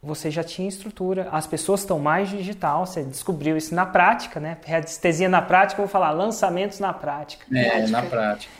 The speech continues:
Speaker 1: E o mundo forçou ser mais digital, acelerou um processo que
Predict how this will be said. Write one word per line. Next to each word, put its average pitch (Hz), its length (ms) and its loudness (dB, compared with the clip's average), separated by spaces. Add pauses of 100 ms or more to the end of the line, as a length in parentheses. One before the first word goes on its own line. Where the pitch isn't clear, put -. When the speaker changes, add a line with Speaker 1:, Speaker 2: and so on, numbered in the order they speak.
Speaker 1:
E 226 180 6
o 233 60 10
mundo 233 380 8
forçou 214 520 4
ser 240 200 4
mais 190 180 6
digital, 180 480 4
acelerou 190 580 2
um 240 120 2
processo 208 680 0
que 180 300 -2